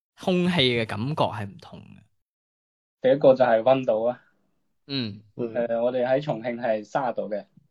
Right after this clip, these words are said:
Speaker 1: 嗯。
Speaker 2: 到咗拉薩係十零度。
Speaker 1: 哇，咁啊，減半㗎咯，滿三十減十五咁樣嘅感覺。
Speaker 2: 係。然之後就係呼吸。
Speaker 1: 嗯。
Speaker 2: 有人就開始覺得呼吸唔順暢㗎啦，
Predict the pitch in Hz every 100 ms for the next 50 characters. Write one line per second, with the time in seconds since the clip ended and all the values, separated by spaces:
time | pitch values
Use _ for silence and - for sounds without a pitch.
0 | _ 151 139 110 _ _ 135 131 139 143
1 | 139 131 117 113 107 107 110 _ _ _
2 | _ _ _ - - - 110 101 104 104
3 | _ _ _ _ _ _ - 127 107 131
4 | 151 110 107 107 107 - 127 113 104 101
5 | 107 127 135 135 107 113 110 120 110 82
6 | 95 101 101 104 104 107 107 101 104 107
7 | 95 107 - _ _ _ _ - 113 -
8 | 151 139 123 120 120 113 110 113 113 113
9 | 110 - 147 147 151 - _ _ _ _
10 | _ - 127 98 104 127 131 110 113 139
11 | 135 131 120 135 139 131 131 107 107 101
12 | 104 110 104 104